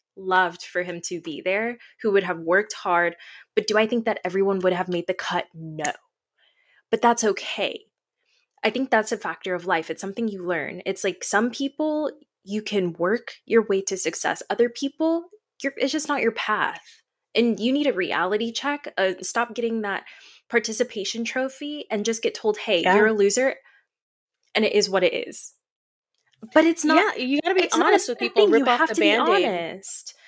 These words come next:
Speaker 1: Because if you're trying to play D one and you look like D two, D three, what are we doing? It's embarrassing, okay?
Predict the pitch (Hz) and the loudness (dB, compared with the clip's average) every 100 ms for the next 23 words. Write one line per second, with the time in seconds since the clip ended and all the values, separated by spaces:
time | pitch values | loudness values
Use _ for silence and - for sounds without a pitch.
0 | - 302 349 339 302 339 359 381 381 359 | -6 2 4 4 4 2 2 0 2 2
1 | 359 - 285 302 226 233 269 214 185 196 | 0 0 2 2 -2 -2 -2 -2 0 2
2 | 311 349 247 254 233 226 214 - 220 208 | 2 0 0 0 2 2 2 0 -2 -2
3 | - 240 226 - - 247 269 214 214 220 | -6 -6 -6 -8 -4 -2 -2 -2 -2 -2
4 | - 165 185 302 330 220 339 285 214 180 | -4 -6 -4 -4 -2 2 2 2 -2 -6
5 | - 196 208 143 104 - 233 269 208 175 | -6 -4 -2 -6 -4 -2 0 0 0 -2
6 | 160 147 180 - - - - _ - 214 | -2 -2 -8 -10 -10 -12 -18 _ -8 -6
7 | 220 226 233 | -2 0 -2